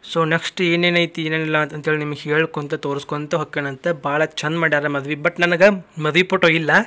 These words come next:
ಮದ್ವೆ ಹಿಂದಿನ ದಿನ ಏನದ ಲಗ್ನದಕ್ಕೆ ಗಂಟು ಕಟ್ತಾರಲ್ಲ ಅದೊಂದು, ಮತ್ತು ಈ clip ಅಷ್ಟೇ ಐತಿ. ನಮ್ಮ ಮಮ್ಮಿಗೆ ನಾ ಹೇಳಿದ್ದೆ, "ಮಮ್ಮಿ ಇದನ್ನ ಸ್ವಲ್ಪ ಯಾರ್ದಾರು ಕಟ್ಸಿ ಮಾಡಿಸ್ಕೊಂಡು ಹಾಕಂತೇಳಿ." So ನಮ್ಮ ಅತ್ತೆ ಮಗಳು ನೇತ್ರ ಅಂತ ಅಂತೇಳಿ ಬೇಕಾದಾಳ.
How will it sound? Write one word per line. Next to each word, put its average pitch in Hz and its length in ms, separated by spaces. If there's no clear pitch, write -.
ಮದ್ವೆ 160 280
ಹಿಂದಿನ 190 280
ದಿನ 180 140
ಏನದ 156 520
ಲಗ್ನದಕ್ಕೆ 185 440
ಗಂಟು 170 240
ಕಟ್ತಾರಲ್ಲ 160 420
ಅದೊಂದು, 170 400
ಮತ್ತು 165 500
ಈ 170 140
clip 165 260
ಅಷ್ಟೇ 147 220
ಐತಿ. 156 200
ನಮ್ಮ 160 220
ಮಮ್ಮಿಗೆ 165 180
ನಾ 175 100
ಹೇಳಿದ್ದೆ, 156 340
"ಮಮ್ಮಿ 156 300
ಇದನ್ನ 151 200
ಸ್ವಲ್ಪ 139 200
ಯಾರ್ದಾರು 143 280
ಕಟ್ಸಿ - 260
ಮಾಡಿಸ್ಕೊಂಡು 147 540
ಹಾಕಂತೇಳಿ." 143 540
So 165 200
ನಮ್ಮ 156 180
ಅತ್ತೆ - 160
ಮಗಳು 175 360
ನೇತ್ರ 156 280
ಅಂತ 170 180
ಅಂತೇಳಿ 151 260
ಬೇಕಾದಾಳ. 143 360